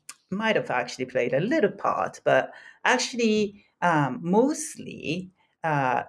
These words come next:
what worked was the external pressure. <laughs> So, so this scenario, you know, might be actually familiar, right, with some scho-, you know, scholars and students, uh, uh, studying other Japan-related topics, but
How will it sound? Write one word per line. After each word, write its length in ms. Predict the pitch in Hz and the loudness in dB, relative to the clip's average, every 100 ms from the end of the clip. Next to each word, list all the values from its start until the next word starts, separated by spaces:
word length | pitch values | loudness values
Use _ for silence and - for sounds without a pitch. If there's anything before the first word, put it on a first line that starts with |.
| 180 | -2
what 200 | 170 175 | -2 0
worked 340 | 180 196 196 | 2 2 0
was 200 | 156 156 | -10 -2
the 180 | 160 147 - | 0 2 0
external 520 | - - 135 131 139 | -2 -2 0 0 -2
pressure. 560 | - 262 262 - 101 - | -2 -4 -4 -4 -4 -4
<laughs> 40 | - 554 - - | -8 -8 -6 -2
So, 520 | 147 - 175 170 165 - - - - - - | -2 0 2 4 2 -2 -12 -12 -10 -10 -2
so 100 | 262 | 0
this 220 | 277 330 | 0 0
scenario, 800 | 277 247 233 220 147 - - 147 | -4 0 2 2 -2 -2 0 2
you 100 | 165 | 2
know, 140 | 147 135 | 2 2
might 180 | 143 | 0
be 100 | 147 135 | 2 0
actually 300 | 127 - 131 | 0 -2 -4
familiar, 520 | 135 151 127 - 110 | 2 2 2 -2 0
right, 220 | 123 117 | 0 0
with 180 | 139 131 | 0 -4
some 260 | - 147 135 | -2 0 0
scho-, 340 | - 107 - | -2 -4 -2
you 120 | 131 127 | -2 -2
know, 80 | |
scholars 440 | 147 - 120 123 - | -2 0 2 2 -2
and 140 | 127 | -4
students, 500 | - - 110 - - | -4 -8 -6 -6 -2
uh, 140 | - 139 - _ _ _ - | -2 -4 -8 _ _ _ -4
uh, 140 | 143 | -2
studying 800 | 139 - 156 151 135 135 147 151 - | -2 0 2 4 4 2 0 -4 -2
other 180 | 151 151 | 0 0
Japan-related 840 | 147 - 160 160 156 156 156 - | -2 -2 0 2 4 4 2 -2
topics, 560 | - 220 220 139 - - | 2 4 4 2 0 2
but 300 | 147 - | 4 2